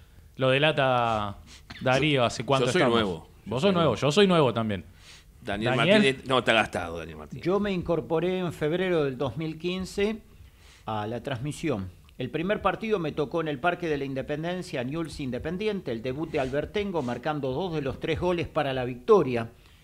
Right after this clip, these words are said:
Speaker 3: de aquel equipo de Jorge Almirón, y en el programa estoy de manera efectiva desde enero del año pasado".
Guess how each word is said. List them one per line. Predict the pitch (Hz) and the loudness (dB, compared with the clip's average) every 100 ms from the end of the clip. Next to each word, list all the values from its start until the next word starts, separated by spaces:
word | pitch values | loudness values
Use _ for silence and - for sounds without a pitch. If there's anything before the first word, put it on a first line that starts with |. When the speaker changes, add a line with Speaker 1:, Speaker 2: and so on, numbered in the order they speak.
| - - - | -20 -20 -16
Speaker 3:
de | - 131 | -6 -4
aquel | 127 160 | -4 -4
equipo | 160 165 160 135 | -4 -4 -4 -4
de | 127 | -4
Jorge | 160 160 160 | -4 -4 -4
Almirón, | 160 175 185 208 220 - | -4 -4 -2 -2 -2 -6
y | 135 | -6
en | 139 | -4
el | 135 | -4
programa | 143 160 185 | -2 0 -2
estoy | - 160 | -4 -4
de | 135 | -2
manera | 127 139 143 147 | -4 -4 -4 -4
efectiva | - 160 156 190 190 175 | -4 -6 -8 -6 -4 -4
desde | 131 123 | -4 -4
enero | 139 160 156 | -4 -2 0
del | 135 | 0
año | 127 123 107 | -2 -4 -8
pasado". | 98 - 60 | -10 -14 -20